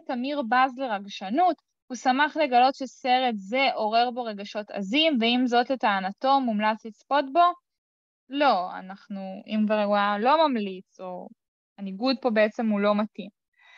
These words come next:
אף שבדרך כלל תמיר נוטה לרגשנות, סרט זה לא עורר בו רגשות עזים, ואף על פי כן, לטענתו, אין זו סיבה שלא לצפות בו. האם זה מתאים? לגמרי.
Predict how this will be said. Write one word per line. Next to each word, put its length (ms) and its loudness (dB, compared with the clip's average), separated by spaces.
אף 200 2
שבדרך 880 0
כלל 240 0
תמיר 340 -4
נוטה 360 -2
לרגשנות, 1000 0
סרט 300 2
זה 100 0
לא 180 4
עורר 240 -4
בו 140 -8
רגשות 440 -10
עזים, 520 -2
ואף 260 2
על 140 -4
פי 100 -16
כן, 260 -4
לטענתו, 580 -2
אין 240 -2
זו 160 -4
סיבה 400 -2
שלא 260 0
לצפות 480 -2
בו. 120 -10
האם 220 -4
זה 140 -4
מתאים? 420 -4
לגמרי. 500 4